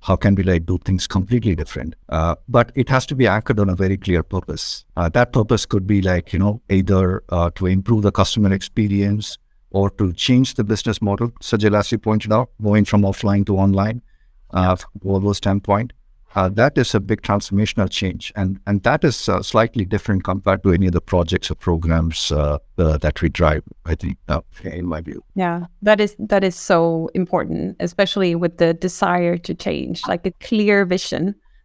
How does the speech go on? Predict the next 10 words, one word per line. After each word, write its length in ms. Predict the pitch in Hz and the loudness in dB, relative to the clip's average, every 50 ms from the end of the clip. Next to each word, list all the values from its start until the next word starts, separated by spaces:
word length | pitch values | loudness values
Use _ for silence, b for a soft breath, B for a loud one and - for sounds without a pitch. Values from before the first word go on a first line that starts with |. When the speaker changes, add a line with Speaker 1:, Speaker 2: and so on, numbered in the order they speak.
| _ - | _ -4
Speaker 2:
This 200 | 185 185 - 208 | -4 -2 -2 -4
is 100 | 180 - - | -6 -6 -4
what 180 | 202 - - | -4 -2 -2
we 100 | 185 185 | -2 -2
want 220 | 170 175 165 165 - | 0 0 -2 -2 -2
to 80 | - | -4
achieve. 400 | 156 - - - - - - - _ - - _ _ _ _ - _ _ - | -6 -6 -6 -6 -6 -6 -6 -8 _ -16 -20 _ _ _ _ -20 _ _ -4
And 100 | 190 202 | -2 -2
it's 140 | 214 208 - | -2 0 0
not, 180 | 240 233 240 | 2 2 2